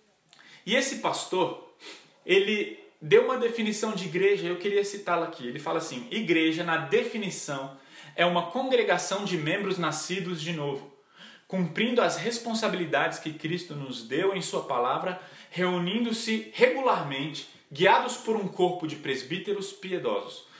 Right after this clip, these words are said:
Isso é a definição de igreja, não apenas o, o propósito da igreja. Na verdade, isso fala pouco sobre o propósito. Mas o que é a igreja?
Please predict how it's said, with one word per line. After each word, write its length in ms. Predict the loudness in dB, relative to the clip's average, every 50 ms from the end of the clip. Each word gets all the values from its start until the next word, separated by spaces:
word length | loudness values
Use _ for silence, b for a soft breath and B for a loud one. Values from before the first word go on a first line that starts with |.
| B B B
Isso 200 | B 0 4 6
é 40 | 6
a 80 | 6 4
definição 1120 | 2 0 -2 0 0 0 0 0 -2 0 0 0 -2 -2 -2 -2 0 2 2 2 2 2
de 100 | 0 -2
igreja, 300 | -2 0 2 2 2 0
não 180 | 0 -2 -2 -2
apenas 720 | -2 -2 -4 -2 -2 -2 0 0 -2 -2 -2 -4 -4 -6
o, 200 | -6 -6 -6 -8 -16 -20 -20 _ _ _ _ _ -8
o 100 | -8 -4
propósito 840 | 0 2 2 2 2 0 2 4 6 8 8 6 4 2 -6 -8 -6
da 120 | -4 -4
igreja. 260 | -2 -2 -4 -6 -6
Na 80 | -6 -4
verdade, 360 | -4 -4 -2 -2 -2 -2 -4
isso 140 | -6 -10 -8
fala 240 | -6 -6 -4 -6 -6
pouco 280 | -4 -4 -4 -2 -4
sobre 220 | -4 -8 -6 -6 -8
o 60 | -8
propósito. 480 | -6 -6 -6 -2 0 0 2 0 0 B B B B B
Mas 180 | -4 -2 -2
o 80 | -2 -2
que 180 | 2 4 6
é 80 | 6 6
a 160 | 6 4 2
igreja? 280 | 2 2 2 2 0